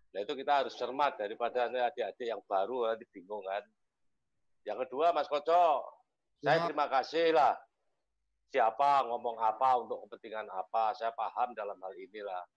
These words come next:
Speaker 1: Kalau beliau Mas Suryadi, Mas Joko, dan lain-lain memang harus ngomong begitu. Karena naga-naganya dia itu anaknya sahabat saya,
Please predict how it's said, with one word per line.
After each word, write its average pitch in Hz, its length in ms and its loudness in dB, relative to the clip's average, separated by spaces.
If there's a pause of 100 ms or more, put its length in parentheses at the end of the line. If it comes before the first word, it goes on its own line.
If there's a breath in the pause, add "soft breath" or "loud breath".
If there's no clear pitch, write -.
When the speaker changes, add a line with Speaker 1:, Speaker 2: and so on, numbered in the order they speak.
(260)
Speaker 1:
Kalau 113 160 -4
beliau 113 240 -6
Mas 110 160 -10
Suryadi, 104 560 -10
Mas 107 160 -10
Joko, 101 400 -8
dan 95 160 -10
lain-lain 101 400 -8
memang 113 400 -12
harus 98 240 -12
ngomong 104 320 -12
begitu. 120 560 -2 (560)
Karena 104 320 -8
naga-naganya 104 720 -6
dia 120 240 -2
itu 139 160 -10 (400)
anaknya 107 320 -8
sahabat 101 400 -8
saya, 120 320 2